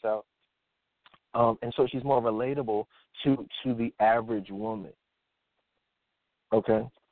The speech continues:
She's not the type of woman where you would look at typically and say, "I see why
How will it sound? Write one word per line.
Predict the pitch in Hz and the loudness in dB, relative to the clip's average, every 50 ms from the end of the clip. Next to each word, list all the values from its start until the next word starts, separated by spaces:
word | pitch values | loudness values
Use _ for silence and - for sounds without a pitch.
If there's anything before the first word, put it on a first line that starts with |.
| _ _ _ _ _ _ _ - - - | _ _ _ _ _ _ _ -12 -4 0
She's | - 131 120 113 117 | 2 2 2 4 2
not | 123 123 127 139 139 - | 2 4 4 2 2 0
the | 131 127 - - | -2 -4 -2 -2
type | - 113 110 - | -2 -2 0 -2
of | 117 110 107 | -4 -4 -2
woman | 107 120 131 135 135 113 107 101 104 107 - _ _ | 0 0 0 0 0 -2 -4 -6 -6 -10 -14 _ _
where | 110 113 113 113 113 110 110 107 107 104 104 - _ _ _ _ _ _ | -4 -2 0 0 0 0 0 -2 -2 -2 -4 -6 _ _ _ _ _ _
you | - 117 123 117 | 0 2 4 4
would | 117 113 107 | 4 4 2
look | 120 127 117 - 123 | 2 0 0 0 -2
at | 110 98 - - | -2 -2 -2 -2
typically | - 156 143 - 131 107 - 107 101 92 | -2 -2 0 -2 -2 -2 -2 -2 -2 -2
and | 101 101 95 - - - | -4 -6 -8 -10 -10 -10
say, | 104 98 92 92 92 120 - _ _ _ _ _ _ _ _ _ _ _ _ _ _ _ _ _ _ _ _ _ _ _ _ _ _ _ _ _ _ _ _ _ _ _ | -8 -8 -8 -10 -12 -16 -20 _ _ _ _ _ _ _ _ _ _ _ _ _ _ _ _ _ _ _ _ _ _ _ _ _ _ _ _ _ _ _ _ _ _ _
"I | - 113 117 110 - - | 0 0 0 0 -4 -8
see | 131 127 | -8 -4
why | 117 113 107 107 | 0 0 0 0